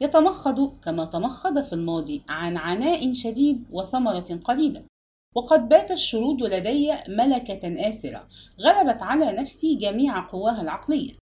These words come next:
حتى أشفقت من ألا أنال الليسانس قبل الخامسة والثلاثين. على أني عرفت من خطورة دراسة القانون أشياء غاب عني شيء لا يكاد يقيم له الطلبة وزنًا،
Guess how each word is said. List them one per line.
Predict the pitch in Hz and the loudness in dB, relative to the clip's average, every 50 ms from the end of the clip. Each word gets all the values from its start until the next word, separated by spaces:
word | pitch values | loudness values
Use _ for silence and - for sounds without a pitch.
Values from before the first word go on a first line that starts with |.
| _ _ _ _ _ _ _ _ - | _ _ _ _ _ _ _ _ -6
حتى | 381 381 - 440 - | -4 -2 0 0 0
أشفقت | - - - - 349 - - 349 | 0 0 0 -2 -4 -4 -4 0
من | 339 320 277 269 - | 2 4 4 4 6
ألا | 262 277 277 277 262 - - | 6 6 6 6 4 2 0
أنال | 190 208 226 254 240 208 | -2 -2 -2 0 0 -2
الليسانس | 170 170 185 226 233 - 214 208 208 214 - - | -2 -2 -4 -4 -6 -6 -6 -6 -6 -6 -8 -6
قبل | - 220 208 196 175 165 | -6 -6 -6 -4 -4 -6
الخامسة | 160 165 - - 233 220 202 208 233 - 208 185 147 - | -6 -6 -2 -2 -2 0 -2 -4 -6 -8 -8 -10 -8 -8
والثلاثين. | 139 139 - - - 196 202 190 175 - - - 135 - - _ _ _ _ _ _ _ _ _ _ _ - | -8 -8 -8 -8 -8 -6 -4 -6 -6 -6 -6 -8 -8 -8 -10 _ _ _ _ _ _ _ _ _ _ _ -4
على | 330 427 440 359 - 415 | -2 0 2 2 0 0
أني | 415 381 302 | 2 0 0
عرفت | 208 190 190 226 269 - - - | 0 0 -2 -2 -4 -4 -4 -2
من | 349 320 277 233 | 0 2 2 2
خطورة | - - 180 175 - 247 285 320 277 254 - - | 0 -4 -12 -8 -4 -2 -2 0 -2 -2 -4 -6
دراسة | 185 156 165 170 196 240 277 269 - 185 - 202 | -6 -6 -4 -2 -2 -2 -2 -4 -6 -10 -10 -12
القانون | - - - 151 147 147 156 156 156 147 156 - - - - - - - | -14 -10 -8 -8 -6 -2 -2 -2 -2 -2 -4 -8 -12 -14 -14 -14 -6 -2
أشياء | - 262 - - - 370 415 - - 220 220 | 2 2 4 4 4 2 0 2 2 2 4
غاب | 214 226 262 339 302 269 | 4 4 4 4 4 2
عني | 277 220 214 254 277 269 262 269 277 269 - | 0 0 4 6 6 8 8 8 8 6 6
شيء | - - - 254 269 233 - - 240 254 254 - - - - | 2 0 0 0 0 -2 -2 -2 -4 -4 -4 -6 -12 -10 -4
لا | 202 233 277 359 | 0 2 2 4
يكاد | 359 320 269 - - 247 277 285 220 220 | 4 2 0 0 0 0 0 0 -2 -4
يقيم | 202 185 175 - - 262 285 320 285 214 180 | -6 -6 -8 -4 2 4 4 4 4 4 2
له | 175 185 214 247 247 247 | 0 0 0 0 -2 -4
الطلبة | - - - 143 143 151 151 160 208 - - 285 | -6 -8 -8 -8 -6 -4 -4 -4 -4 -2 4 6
وزنًا، | 302 320 262 220 160 123 120 117 | 6 6 4 2 -4 -6 -6 -10